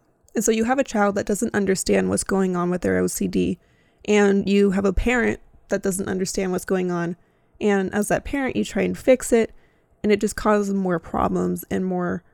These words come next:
strife and unhappiness as a child.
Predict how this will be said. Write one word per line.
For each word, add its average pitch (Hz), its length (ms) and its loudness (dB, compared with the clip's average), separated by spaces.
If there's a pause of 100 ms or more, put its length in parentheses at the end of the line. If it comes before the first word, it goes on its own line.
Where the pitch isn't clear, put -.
(140)
strife 226 600 0 (100)
and 190 400 -2 (720)
unhappiness 190 920 -2
as - 140 -4
a - 80 -4
child. - 500 -4